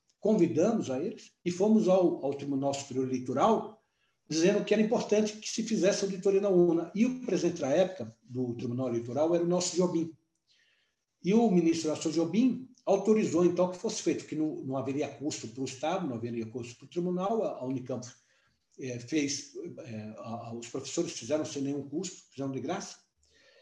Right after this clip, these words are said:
E aí verificaram que era possível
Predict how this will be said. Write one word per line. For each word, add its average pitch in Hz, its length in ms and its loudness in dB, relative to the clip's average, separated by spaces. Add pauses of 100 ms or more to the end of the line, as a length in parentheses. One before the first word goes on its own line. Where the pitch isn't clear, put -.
(220)
E 220 80 6
aí 240 380 8
verificaram 262 540 2
que - 80 4
era 277 100 8
possível 233 720 2